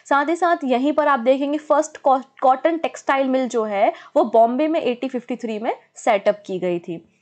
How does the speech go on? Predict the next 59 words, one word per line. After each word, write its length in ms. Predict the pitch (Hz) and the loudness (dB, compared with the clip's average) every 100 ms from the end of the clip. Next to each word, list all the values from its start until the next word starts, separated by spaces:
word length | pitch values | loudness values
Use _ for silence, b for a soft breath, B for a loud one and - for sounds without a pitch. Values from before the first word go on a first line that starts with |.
| _ | _
तो 60 | 247 | -4
इसको 240 | - 277 | 0 0
भी 120 | 285 | 2
याद 260 | 285 277 277 | 0 0 -2
रखना 200 | 294 294 | -4 -6
है 60 | |
कि 100 | 294 | -6
पहली 340 | 302 247 240 320 | -4 -4 -2 -2
सूती 320 | 277 254 262 | -4 -6 -4
कपड़ा 480 | 254 254 254 269 - - | -4 2 4 4 0 -8
मिल 320 | 214 254 285 | 0 2 0
कहाँ 340 | 277 269 262 285 | 0 -2 -2 -2
पर 80 | 277 | 0
लगाई 340 | 226 214 196 | 0 2 -2
गई, 120 | 247 | -2
तो 100 | 262 | -4
बॉम्बे 400 | 214 202 202 202 | 0 0 0 -4
में 160 | 208 277 | -6 -6
एटीन 340 | 214 214 214 | -6 -8 -10
फिफ्टी 260 | 214 196 208 | -10 -10 -12
थ्री 200 | - 202 | -10 -10
में 120 | 226 | -6
लगाई 300 | 254 247 220 | -4 -2 -4
गई 180 | 185 - | -4 -12
थी 200 | - 165 _ B B 233 | -12 -14 _ B B 0
नाना 300 | 226 220 220 | 2 2 -2
भाई 220 | 226 254 | 0 2
डाबर 380 | 220 185 180 180 | 2 2 2 0
के 140 | 208 | -4
द्वारा। 280 | 180 - - b b b 185 | -4 -6 -12 b b b -2
डाबर, 440 | 208 208 226 - | 2 4 2 0
डाबर 380 | 185 196 190 220 | -2 0 2 2
आपने 240 | 202 240 | 2 -2
कंपनी 360 | 226 208 196 226 | -2 -2 -2 -6
सुनी 200 | 254 247 | -6 -4
होगी 180 | 208 233 | -4 -2
ना, 100 | 349 | -2
नाना 440 | 254 220 202 226 | -2 -4 -2 -2
भाई 220 | 233 226 | 0 0
डाबर 300 | 208 190 208 | 2 2 2
के 120 | 214 208 | -2 0
द्वारा 260 | 190 196 | 0 0
ये 120 | 254 | -2
कंपनी 360 | 233 190 196 220 | -2 -2 -2 -4
लगाई 280 | 190 190 214 | -2 -2 -2
गई 180 | 247 247 | -2 0
थी 100 | 302 | 0
और 80 | |
पहली 340 | 302 247 247 311 | 2 -2 0 0
जूट 300 | 254 240 226 | 0 -4 -4
मिल 140 | 220 | -4
जो 100 | 214 | -2
है 80 | 233 | -4
वो 100 | 269 | -2
बंगाल 400 | 226 190 175 180 | -2 -2 -4 -4
में 100 | - | -8
लगाई 300 | - - - | -8 -8 -10
गई 180 | - 185 | -12 -14
थी। 200 | 196 | -16